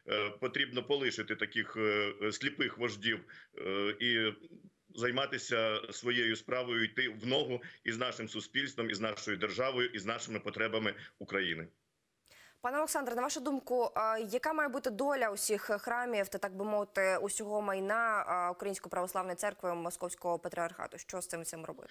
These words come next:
Speaker 1: Я так розумію, ви, е, маєте на увазі зараз, знову ж таки, повертаєтеся до того законопроекту,
Speaker 2: Так,
Speaker 1: який
Speaker 2: так,
Speaker 1: було
Speaker 2: так, так.
Speaker 1: внесено до Верховної Ради України. Я вважаю цей законопроект,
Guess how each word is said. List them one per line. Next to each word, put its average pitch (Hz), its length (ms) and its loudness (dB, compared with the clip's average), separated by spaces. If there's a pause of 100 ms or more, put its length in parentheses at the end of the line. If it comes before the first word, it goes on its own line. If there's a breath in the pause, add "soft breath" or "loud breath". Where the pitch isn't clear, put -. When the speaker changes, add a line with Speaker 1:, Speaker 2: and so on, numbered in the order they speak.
(140)
Speaker 1:
Я 139 140 4
так 143 180 -2
розумію, 143 500 4
ви, 131 260 2
е, 123 220 6
маєте 123 460 2
на 123 120 4
увазі 120 340 2
зараз, 113 300 4
знову 117 240 2
ж 107 80 -4
таки, 113 160 -2
повертаєтеся 113 720 2
до 107 100 -2
того 110 200 4
законопроекту, 110 600 0
Speaker 2:
Так, 147 100 2
Speaker 1:
який 101 220 2
Speaker 2:
так, 98 100 2
Speaker 1:
було 104 160 4
Speaker 2:
так, - 180 0
так. 165 200 -2
Speaker 1:
внесено 113 380 -2
до 113 100 0
Верховної 107 440 0
Ради 104 240 0
України. 117 480 0
Я 113 140 4
вважаю 113 380 2
цей 104 140 -4
законопроект, 110 640 0